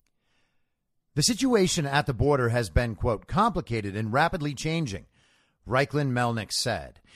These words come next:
In January, more than half of families were expelled, but in February, that stopped being the case. Regardless, none of these are vast majorities,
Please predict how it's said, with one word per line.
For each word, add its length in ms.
In 160
January, 640
more 460
than 180
half 540
of 120
families 460
were 140
expelled, 500
but 140
in 80
February, 560
that 180
stopped 320
being 220
the 80
case. 500
Regardless, 720
none 260
of 140
these 240
are 100
vast 380
majorities, 680